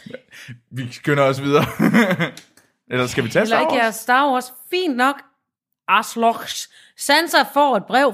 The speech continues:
Speaker 2: fra en skide ravn, der kommer og siger, at du skal komme til, øh, op og besøge mig, fordi nu skal vi snakke om de her ting s-, fra Hilsen Cersei. Øh, og der vælger hun at ikke gøre, ligesom resten af familien Stark hele tiden har gjort, og siger,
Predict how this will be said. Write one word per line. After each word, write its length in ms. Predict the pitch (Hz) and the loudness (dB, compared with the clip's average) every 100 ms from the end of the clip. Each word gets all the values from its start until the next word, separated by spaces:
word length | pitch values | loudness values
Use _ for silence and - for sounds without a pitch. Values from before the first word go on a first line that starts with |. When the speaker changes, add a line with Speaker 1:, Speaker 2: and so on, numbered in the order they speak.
| - | -2
Speaker 2:
fra 80 | 190 | -4
en 100 | 190 | -4
skide 460 | - 254 294 294 | -6 0 0 0
ravn, 400 | - 262 262 196 | 0 0 0 -2
der 60 | 170 | -4
kommer 380 | 208 247 214 180 | 0 0 2 -2
og 80 | |
siger, 220 | 180 247 254 | -2 -4 -2
at 60 | |
du 80 | 240 | -2
skal 180 | 233 202 | -6 -6
komme 260 | 202 208 208 | -2 -2 -2
til, 440 | 196 175 180 160 165 165 165 160 | -6 -4 -4 -4 -4 -2 -2 -4
øh, 60 | 151 - - - | -6 -12 -10 0
op 200 | 220 233 | 0 0
og 140 | 175 | -6
besøge 380 | 190 185 247 247 | -6 -4 -2 0
mig, 380 | 190 190 254 262 - | 0 2 2 -2 -6
fordi 260 | 202 226 | -4 -2
nu 120 | 214 | -2
skal 180 | 226 202 | -4 -6
vi 60 | 185 | -6
snakke 400 | 196 185 202 185 | 0 2 2 0
om 140 | 180 | -2
de 80 | 185 | -2
her 220 | 190 160 | 0 0
ting 440 | 151 233 240 - 185 | 0 0 0 -2 -12
s-, 180 | - - | -12 -8
fra 120 | 185 | -4
Hilsen 380 | 175 196 185 180 | -4 -6 -8 -8
Cersei. 580 | - 147 147 143 147 151 - - - 190 190 233 - 180 | -6 -6 -4 -4 -4 -6 -8 -20 -12 -10 -10 -10 -10 -6
Øh, 380 | 190 185 185 180 - _ _ _ _ _ _ _ | -2 0 -2 -4 -10 _ _ _ _ _ _ _
og 80 | 254 | -2
der 100 | 277 | 0
vælger 240 | 269 277 262 | 2 2 2
hun 160 | 247 | 0
at 100 | 226 | 0
ikke 180 | 254 - | -4 -4
gøre, 240 | 214 214 | 0 0
ligesom 220 | 226 208 208 | 0 -6 -4
resten 340 | 202 208 202 | -4 -4 -8
af 60 | 196 | -6
familien 360 | 190 170 156 | -4 -2 -4
Stark 360 | - 196 226 220 | 0 0 0 0
hele 140 | 226 | -4
tiden 140 | 190 190 | -2 -4
har 80 | |
gjort, 140 | 180 214 | 0 0
og 80 | |
siger, 120 | 170 | 0